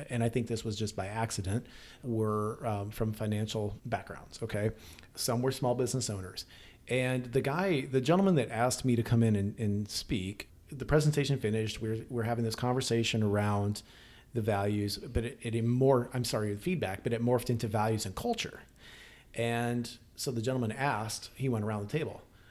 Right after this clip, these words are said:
"Do you have your values defined? Do you have them up on a poster or, or, uh, you know, on a plaque on the wall?" Some people said yes, but most said no.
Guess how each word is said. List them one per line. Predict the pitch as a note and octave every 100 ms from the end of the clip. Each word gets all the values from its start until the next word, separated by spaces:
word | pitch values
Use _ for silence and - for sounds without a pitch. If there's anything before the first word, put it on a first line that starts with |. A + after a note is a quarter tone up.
| - -
"Do | A2
you | G2+ A#2+
have | A#2+ A#2+
your | A2+
values | G#2+ G#2 A#2 B2+
defined? | C3+ D3 C#3 G2+
Do | G2+
you | G2
have | G#2 G2+
them | G#2+
up | G2+ A2
on |
a | G#2
poster | - B2+ A#2+ - A#2
or, | A2 G#2+ G#2+ A2
or, | A#2 A2 G#2 A2+ -
uh, |
you | C3
know, | A2
on | G2+
a |
plaque | G2 - A#2+ A#2+
on | A#2+ G#2
the |
wall?" | G2+ A#2+ A#2 F2 - - - - -
Some | - - C3+
people | D3+ D3
said | C#3 B2+ A2
yes, | A2+ A#2+ A#2
but | A#2 A2
most | A2 A2 - -
said | - G2+ F2+
no. | A2 C#3 F#2+ -